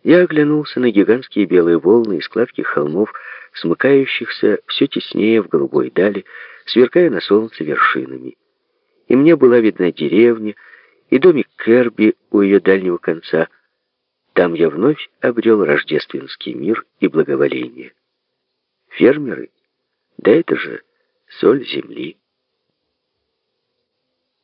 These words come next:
Мармадюк Скелтон заинтересовал меня задолго до того, как наши пути скрестились.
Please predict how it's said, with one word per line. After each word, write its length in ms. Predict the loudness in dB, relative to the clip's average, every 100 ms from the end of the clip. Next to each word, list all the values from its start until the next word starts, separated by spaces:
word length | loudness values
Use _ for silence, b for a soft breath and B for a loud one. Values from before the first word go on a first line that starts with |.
| _ -2
Мармадюк 920 | 2 2 0 -2 -6 -6 -2 -2 -4 -12 -12
Скелтон 920 | 0 2 2 0 -2 0 0 -8 -12 -20 _ _ _ _ _ _ _ -6
заинтересовал 920 | 0 4 4 4 0 -2 2 4 4
меня 260 | 0 -2 2
задолго 560 | 2 4 4 4 4
до 100 | 4
того, 240 | 4 4 4
как 180 | 2 0
наши 280 | -2 -2
пути 280 | -4 -4 -4
скрестились. 840 | -6 -4 -4 -4 -6 -6 -6 -14